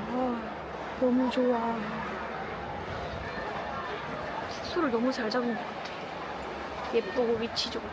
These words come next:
근데 살이 왜 이러지? 너 살이 어떡해? 완전 망가졌어. 잠깐 햇빛 받았더니 한 팔이 한 십 년 늙은 것 같은데? 갑자기 어떻게 이렇게 되냐? 어, 진짜 절경이다, 절경. 여기 내가 왔던 버스 정류장 쭉 있고,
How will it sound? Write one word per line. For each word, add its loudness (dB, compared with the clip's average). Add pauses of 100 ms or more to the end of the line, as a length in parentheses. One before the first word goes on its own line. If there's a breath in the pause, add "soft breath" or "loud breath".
(600)
근데 6
살이 8
왜 12
이러지? 6 (1160)
너 2
살이 4
어떡해? 6
완전 8
망가졌어. 8 (320)
잠깐 6
햇빛 2
받았더니 6 (320)
한 0
팔이 8
한 12
십 6
년 12
늙은 10
것 12
같은데? 8
갑자기 4
어떻게 8
이렇게 6
되냐? 8
어, 4 (920)
진짜 0
절경이다, 6
절경. 4 (1500)
여기 8
내가 8
왔던 4
버스 6
정류장 4
쭉 0
있고, 0